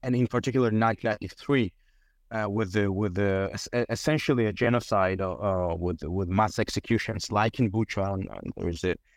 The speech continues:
campaign in Georgia called Before Bucha There Was Abkhazia, and, and there certainly was. Uh, well, we know that the whole, uh, operation was directed by the G R U, uh, the, the generals and the military establishment in particular that,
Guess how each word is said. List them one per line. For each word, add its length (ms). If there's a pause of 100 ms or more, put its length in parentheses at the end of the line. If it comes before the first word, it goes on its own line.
(300)
campaign 460
in 100
Georgia 380
called 320 (260)
Before 320
Bucha 300
There 120
Was 160
Abkhazia, 640
and, 280
and 220
there 160
certainly 320
was. 480 (580)
Uh, 1000
well, 500
we 140
know 240
that 240
the 340
whole, 400
uh, 180
operation 440
was 140
directed 460
by 160
the 100
G 180
R 80
U, 260 (520)
uh, 200
the, 300
the 140
generals 480
and 100
the 60
military 440
establishment 580
in 120
particular 800
that, 200